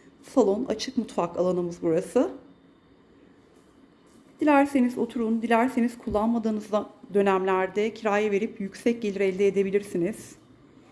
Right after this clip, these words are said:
Burası residence hizmeti veren iç-, otel konseptinde, evet, beş yıldızlı otel standardında ev keyfini yaşayabileceğiniz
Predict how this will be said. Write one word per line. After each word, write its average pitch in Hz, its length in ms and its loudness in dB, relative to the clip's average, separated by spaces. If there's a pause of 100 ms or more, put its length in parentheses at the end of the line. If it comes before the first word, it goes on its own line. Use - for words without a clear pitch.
(1500)
Burası 262 400 4
residence 240 460 2 (140)
hizmeti 254 400 0
veren 247 480 0 (120)
iç-, - 200 -14 (880)
otel 277 360 0
konseptinde, 196 1080 -2 (1300)
evet, 196 260 -2
beş 247 240 2
yıldızlı 202 360 -4
otel 233 300 0
standardında 180 840 -2
ev 240 160 6
keyfini 214 680 -2 (960)
yaşayabileceğiniz 220 1200 0